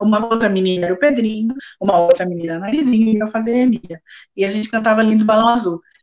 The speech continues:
E, de verdade, até hoje, é, eu, eu choro ouvindo essa música, e a letra é muito eu. Esses dias eu tava ouvindo, eu falei, "Caramba, não é à toa que eu gosto dessa música." Essa música, é, é, ela me descreve, assim, sabe?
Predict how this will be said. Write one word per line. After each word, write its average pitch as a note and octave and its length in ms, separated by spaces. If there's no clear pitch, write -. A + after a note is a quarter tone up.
E, G#3+ 260
de A#3+ 140
verdade, B3 500
até A3+ 340
hoje, B3+ 580
é, G#3 500
eu, A3 160
eu A3+ 140
choro B3+ 360
ouvindo C4+ 180
essa C#4+ 140
música, B3 260
e A#3 40
a A#3+ 40
letra B3 320
é D4 40
muito C#4 360
eu. E3+ 200
Esses A3 280
dias F4+ 160
eu F#4 80
tava A#3+ 220
ouvindo, B3+ 240
eu A#3 60
falei, A#3 300
"Caramba, D4 420
não C#4 100
é D#4 40
à D#4+ 40
toa D4 200
que A#3+ 60
eu A3 60
gosto G3+ 160
dessa G3+ 160
música." F#3 400
Essa G3+ 220
música, B3 280
é, B3+ 240
é, A3 80
ela A3+ 160
me A#3 100
descreve, A#3 640
assim, E3 300
sabe? A#3+ 440